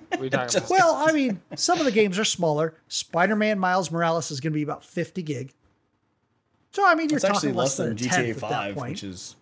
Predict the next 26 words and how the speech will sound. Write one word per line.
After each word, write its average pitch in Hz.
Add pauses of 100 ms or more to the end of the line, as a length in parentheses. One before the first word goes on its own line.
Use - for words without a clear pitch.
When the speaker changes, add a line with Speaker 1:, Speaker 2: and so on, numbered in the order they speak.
(180)
Speaker 2:
interesting. 98
Speaker 1:
I 214
think 269
you'll, 170
you'll 160
Speaker 3:
Uh, 147
Speaker 1:
generally 175
have, 135
like, 120 (580)
four 147
to 131
eight 117
games 117
if 127
you're 123
getting 117
Speaker 3:
Yeah. 269
Speaker 1:
large 123
triple 113
A 113
titles. 113 (480)
Speaker 2:
Yeah, 123
Speaker 1:
Which, 190
Speaker 2:
that 156
makes 120
sense. 95